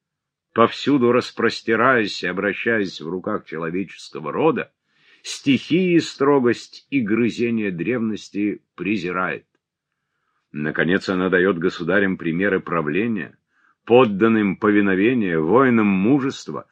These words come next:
судьям правосудия, молодым старых разум, престарелым сугубую твёрдость в советах,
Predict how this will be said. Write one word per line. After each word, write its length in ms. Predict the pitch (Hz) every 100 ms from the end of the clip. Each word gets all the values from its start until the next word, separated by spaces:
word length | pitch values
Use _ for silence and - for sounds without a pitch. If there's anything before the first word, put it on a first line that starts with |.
| _ -
судьям 640 | - 123 117 117 131 120
правосудия, 880 | 117 113 104 - 147 151 117 76 - _ -
молодым 720 | 117 123 127 107 160 143 -
старых 720 | - - - 131 147 127 - -
разум, 560 | 95 147 143 123 78 _ _ _
престарелым 960 | - 135 139 - - 127 165 160 92 67 - _ -
сугубую 600 | - 107 101 95 95 82
твёрдость 600 | 87 95 90 78 80 -
в 100 | -
советах, 560 | - 71 85 139 -